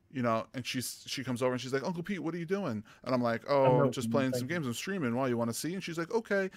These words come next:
Speaker 1: And she'll sit on my lap for a little bit, and then I'll be like, "Okay, guys,
Speaker 2: Mm-hmm.
Speaker 1: I gotta go, bye." And, 'cause I wanna spend time with her. Like, that, those are those things that I find most important to me.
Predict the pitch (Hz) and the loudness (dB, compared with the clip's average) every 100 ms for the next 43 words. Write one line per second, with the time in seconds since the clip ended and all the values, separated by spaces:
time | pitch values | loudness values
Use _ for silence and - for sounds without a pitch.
0 | - - 131 127 185 - 208 135 156 233 | -14 -6 -2 2 2 4 4 4 2 -2
1 | - 202 123 117 107 113 - _ 120 127 | 0 0 2 0 0 0 -2 _ -6 0
2 | 120 113 117 113 139 139 123 123 113 110 | 2 2 4 4 4 4 4 6 4 4
3 | 110 110 113 107 107 104 120 - - - | 0 0 0 0 0 0 -4 -8 -10 -4
4 | 190 233 226 190 - 233 269 110 - - | -2 -2 -4 -8 -8 -6 -6 -6 -10 -14
5 | - - - - 147 165 156 190 226 208 | -18 -20 -6 -4 0 -2 2 2 2 -2
6 | 208 190 175 117 127 - 123 120 113 113 | -4 -4 -2 0 0 0 0 0 -2 -4
7 | 110 117 - - 104 120 | -4 -4 -4 -4 -2 -2